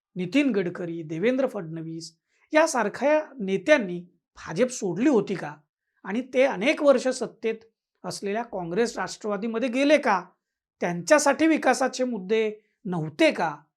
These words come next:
असे अनेक प्रश्न प्रामुख्यानं लोक आता विचारतात. याबरोबरच शरद पवार व अजित पवारांचं विभक्त होणं हे आणि एकमेकांच्या विरोधात लढणं या गोष्टी खरंच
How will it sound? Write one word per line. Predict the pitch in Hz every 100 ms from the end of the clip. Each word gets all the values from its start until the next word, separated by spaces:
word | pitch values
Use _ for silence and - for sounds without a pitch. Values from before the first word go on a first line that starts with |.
| _
असे | 254 285
अनेक | 175 262 285
प्रश्न | 180 175 202
प्रामुख्यानं | 226 160 151 151 185 214
लोक | 175 165 165
आता | 147 170
विचारतात. | 139 - - - - _ _ _ _ _ _ -
याबरोबरच | 175 226 226 185 156 190 202
शरद | - 190
पवार | 214 214 196 202
व | 233
अजित | 208 175 208
पवारांचं | 214 185 175 170 165 226 247 _ _ _ -
विभक्त | 160 175 311 302
होणं | 277 175 156 120 _ _ _ _ _ _ _ _ _
हे | 202 220 208 _ _
आणि | 196 233 247 202 156 -
एकमेकांच्या | 202 220 214 226 220 269
विरोधात | 185 175 240 214 208
लढणं | 160 139 120 _ _ _ -
या | 208 269
गोष्टी | 196 175 - 233
खरंच | - 262 - -